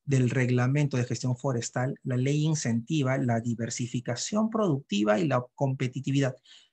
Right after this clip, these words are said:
Nuevamente, enlaza la, los ejes de política, ¿no? Generando condiciones para un mejor acceso a la gestión forestal a través de mecanismos de acceso al bosque orientados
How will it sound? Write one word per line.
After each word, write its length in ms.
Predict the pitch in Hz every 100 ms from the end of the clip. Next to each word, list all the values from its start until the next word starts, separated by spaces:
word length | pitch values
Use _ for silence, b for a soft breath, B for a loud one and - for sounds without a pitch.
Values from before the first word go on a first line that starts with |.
| _ -
Nuevamente, 680 | 160 175 190 175 151 151 -
enlaza 460 | 143 139 156 156 160
la, 360 | 143 123 120 120 117 117 -
los 200 | 131 -
ejes 200 | 165 170
de 80 | 160
política, 520 | 156 143 151 - - - _ -
¿no? 180 | 196 - B B B
Generando 500 | - 147 147 180 190
condiciones 640 | 160 135 127 165 165 165
para 300 | - 143 123
un 120 | 139
mejor 320 | 143 127 135 131
acceso 440 | - 202 190 208
a 40 |
la 80 | 170
gestión 360 | 131 127 135 123
forestal 420 | 135 123 - 180
a 80 | 160
través 300 | 117 120 123
de 100 | 139
mecanismos 680 | 123 120 117 127 131 131 127
de 60 |
acceso 360 | 117 - 131 -
al 80 | 113
bosque 400 | 160 175 196 -
orientados 880 | 147 185 202 196 135 107 - _